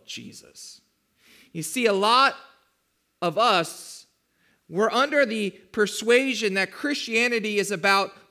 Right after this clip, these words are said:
believing, being baptized, but then just gathering every once in a while together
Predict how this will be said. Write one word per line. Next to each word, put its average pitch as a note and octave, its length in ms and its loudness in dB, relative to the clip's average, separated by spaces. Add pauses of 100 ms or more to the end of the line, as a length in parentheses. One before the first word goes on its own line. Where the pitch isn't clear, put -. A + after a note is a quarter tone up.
believing, G#3 1120 2 (420)
being A3+ 380 -2
baptized, E3+ 1300 2 (340)
but G3+ 160 -8
then C4+ 240 0
just G#3+ 300 -8
gathering B3 520 2
every A3+ 200 -2
once A3 280 -4
in A3+ 60 -8
a A3+ 60 -4
while F3 320 0
together F3 560 -4